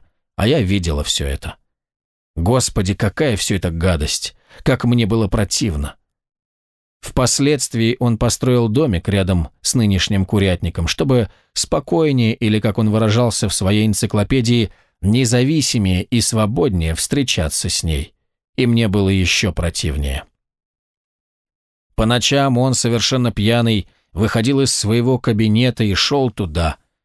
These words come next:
а я сидела, замерев в своей комнате, сжимая в руках вязание, и думала о том, что они там делают.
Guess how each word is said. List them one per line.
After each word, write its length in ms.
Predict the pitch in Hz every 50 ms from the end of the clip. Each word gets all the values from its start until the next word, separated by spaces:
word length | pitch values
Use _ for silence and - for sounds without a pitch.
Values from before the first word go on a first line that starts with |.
| _ _ _ _
а 120 | - 92
я 160 | 98 110 127 117
сидела, 560 | - - 117 98 92 117 139 151 139 131 120
замерев 480 | 107 113 110 110 107 104 120 123 -
в 80 | - -
своей 340 | - - 98 107 120 120 107
комнате, 640 | - - 113 120 113 107 104 101 - - 101 87 - - _ -
сжимая 520 | - 82 80 85 104 101 104 110 113 110
в 40 | 101
руках 380 | 104 104 - 123 117 110 - -
вязание, 600 | 92 104 101 90 104 104 104 98 92 90 92 92
и 40 |
думала 360 | 90 117 147 - 120 110 107 101
о 60 | 92
том, 340 | - 135 143 127 98 78 - _ _ _ _
что 240 | - - - - 120
они 180 | 101 98 95
там 240 | 90 - 95 90 90
делают. 500 | 80 82 82 78 73 73 71 - - -